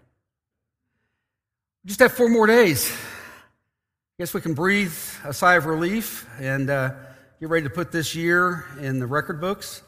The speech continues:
It really has been a record, uh, thinking of all the things that we've had to put up with. It's been interesting, uh, to think that earlier this year,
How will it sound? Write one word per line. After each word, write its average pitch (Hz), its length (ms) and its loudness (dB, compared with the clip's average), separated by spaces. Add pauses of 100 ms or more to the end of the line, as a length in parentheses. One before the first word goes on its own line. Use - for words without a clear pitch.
(160)
It 147 100 -6
really 175 180 0
has 156 180 0
been 147 140 -4
a 135 40 -4
record, 175 440 -4 (520)
uh, 127 280 -4 (100)
thinking 151 240 -6
of 127 100 -6
all 147 220 0
the 131 120 -6
things 151 340 -4
that 139 60 -8
we've 123 140 -6
had 147 160 -4
to 120 60 -8
put 131 160 -8
up 151 220 -2
with. 175 260 -8 (1200)
It's 156 120 -8
been 226 100 4
interesting, 220 400 0
uh, 170 280 0
to 165 180 -4
think 226 300 -2
that 151 180 -2 (420)
earlier 190 380 2
this 151 260 -2
year, 165 540 0